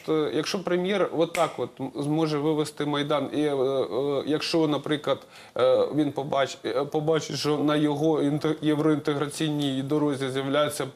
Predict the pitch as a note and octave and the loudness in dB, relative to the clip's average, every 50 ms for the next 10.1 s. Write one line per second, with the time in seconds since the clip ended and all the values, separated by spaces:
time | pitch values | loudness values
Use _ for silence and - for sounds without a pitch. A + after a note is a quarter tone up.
0 | - C3+ - - - - - - - F3 D#3 D3+ C3 D#3 D#3 D3+ D3+ F3 F3 F#3+ | -12 -14 -14 -14 -18 -20 -12 -2 0 2 2 2 2 2 0 0 -2 -4 -4 -2
1 | A#3 B3+ B3+ A#3+ - D3+ C#3 - - - - - _ - E3 F3+ F#3+ G3 G#3 G3+ | -2 -2 -2 -2 -4 -6 -6 -6 -14 -20 -20 -12 _ 0 2 2 4 2 2 0
2 | F3+ G#3+ F#3+ F3 D3+ - - C#3 C#3 D3+ D#3 D3+ D#3 D3+ D#3 F3 F#3 F#3 D#3+ D3+ | 0 0 2 2 0 0 -2 -4 0 0 0 0 0 -2 -2 0 0 0 0 -2
3 | D3+ D3 C#3+ D3 D3 C#3+ C#3 C3+ C3+ C3+ C3 - - - - - - D3 D3 - | -2 -2 0 0 0 0 0 0 0 -2 -4 -6 -8 -8 -6 -4 -4 -6 -6 -8
4 | - - D3 C#3+ C#3 C#3 C#3+ C#3+ C#3 C3+ C#3 C3+ B2 - - - - G2 G2 - | -8 -6 -6 -4 -4 -2 -4 -4 -4 -4 -4 -4 -4 -4 -6 -8 -10 -10 -10 -10
5 | - - - - - - - - - - - - D#3+ F#3+ A#3 B3 G#3 G3+ A#3 A3+ | -8 -8 -6 -6 -6 -8 -10 -16 -18 -14 -6 -2 0 0 2 2 0 0 0 -2
6 | G#3+ A3+ - G#3 F#3+ F#3+ - - - - - - - - - - - - - - | -2 -2 -2 -2 -2 -2 -4 -12 -20 -20 -20 -20 -20 -20 -20 -20 -12 -2 2 4
7 | D#3+ E3 E3 D#3+ D#3+ - - - - D3 F3+ E3+ - - - D#3 D#3+ D#3+ E3 D#3 | 6 8 8 8 6 4 4 2 2 2 2 2 0 -2 0 2 4 4 4 4
8 | D3+ - - - F#3 F3+ - - - - B2 - D#3 E3+ F3 E3+ F#3 E3 - - | 2 0 -2 0 0 0 0 -2 -2 0 2 4 4 4 2 2 -2 -4 -2 -2
9 | F#3+ E3+ E3 E3 D#3+ E3+ E3+ D#3+ E3 - - - D#3+ D#3+ D#3+ D#3 D#3 D3+ B2+ A2+ | -2 0 0 0 2 2 2 2 0 -2 -2 2 4 4 6 4 4 4 2 2
10 | A#2+ - | 0 0